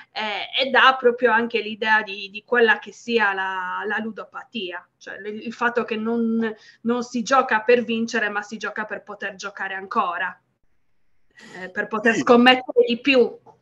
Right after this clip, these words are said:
Speaker 2: Sì, sì, sì, sì. C'è questo circuito del gioco che è sicuramente il tratto principale, cioè lui non riesce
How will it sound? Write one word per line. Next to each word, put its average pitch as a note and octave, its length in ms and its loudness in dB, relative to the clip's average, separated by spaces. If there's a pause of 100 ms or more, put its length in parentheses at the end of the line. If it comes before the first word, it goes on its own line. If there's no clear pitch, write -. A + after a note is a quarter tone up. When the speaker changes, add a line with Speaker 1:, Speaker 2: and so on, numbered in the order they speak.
(120)
Speaker 2:
Sì, A#2+ 220 -12
sì, G#2+ 180 -10
sì, G#2+ 160 -12
sì. F#2+ 140 -10
C'è B2+ 160 -12
questo C3+ 320 -2
circuito D#3+ 560 -2
del C3+ 260 -2
gioco C#3+ 460 -4
che G#2 340 -6 (720)
è - 100 -4
sicuramente B2+ 680 -2
il A2+ 160 -4
tratto A#2+ 500 -4
principale, A2+ 540 -8
cioè C#3 180 2
lui D3+ 220 2
non D#3 180 -2
riesce D#3 880 -6